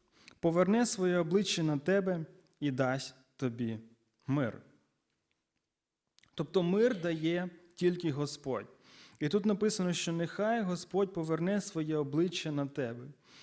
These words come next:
Але знаючи характер Бога, як ви думаєте, Господнє лице вже повернуте до нас? Чи Він ще розмірковує?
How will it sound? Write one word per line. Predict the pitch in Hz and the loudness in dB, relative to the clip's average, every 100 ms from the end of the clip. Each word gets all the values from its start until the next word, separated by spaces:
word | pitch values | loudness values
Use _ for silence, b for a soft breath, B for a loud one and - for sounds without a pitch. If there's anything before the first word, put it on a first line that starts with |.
| B B | B B
Але | - 156 175 | -4 -2 -2
знаючи | 175 226 285 269 233 | -2 -4 -4 -4 -6
характер | 208 208 208 208 185 | -2 -2 -2 -4 -4
Бога, | 151 156 131 110 - b b b b b 156 | -2 -2 -2 -6 -12 b b b b b -6
як | 208 226 | -4 -4
ви | |
думаєте, | 196 185 160 135 - 104 107 _ _ _ _ _ _ _ _ _ - | -2 -2 0 -2 -6 -10 -12 _ _ _ _ _ _ _ _ _ -14
Господнє | 139 - 190 185 190 | -12 -4 -2 -2 -2
лице | 185 180 185 160 156 | -2 -4 -4 -6 -6
вже | 139 208 | -2 -2
повернуте | - 233 170 151 131 123 | -2 -2 -2 -2 -6 -6
до | 127 | -6
нас? | 104 110 - b b b - | -6 -10 -16 b b b -10
Чи | - | -4
Він | 190 | -2
ще | 180 185 | -2 -2
розмірковує? | 170 180 180 180 165 127 107 98 | -2 -2 -4 -2 -2 -2 -6 -10